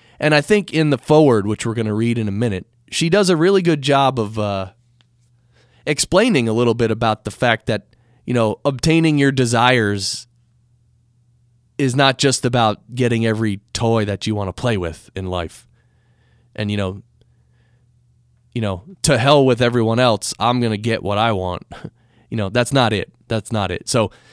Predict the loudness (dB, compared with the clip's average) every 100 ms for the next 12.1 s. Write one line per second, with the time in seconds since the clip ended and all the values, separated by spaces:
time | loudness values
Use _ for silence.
0 | _ _ -2 2 4 4 4 4 2 2
1 | 4 2 2 0 0 2 4 4 2 0
2 | -2 -2 -2 -2 -4 -4 -4 -4 -4 -4
3 | -6 -6 _ _ _ _ _ _ _ _
4 | _ -4 0 2 2 2 2 0 2 2
5 | 4 4 0 _ _ _ _ _ _ _
6 | _ _ 0 4 4 2 -4 -4 0 0
7 | -2 -8 _ _ _ _ _ _ _ _
8 | -4 -2 2 0 0 -2 -2 -4 -4 -2
9 | -2 -2 -4 -10 -8 -6 -6 -8 _ _
10 | -6 -2 0 0 4 2 2 -6 -6 -4
11 | -4 -6 -4 -2 0 2 2 0 0 0
12 | -4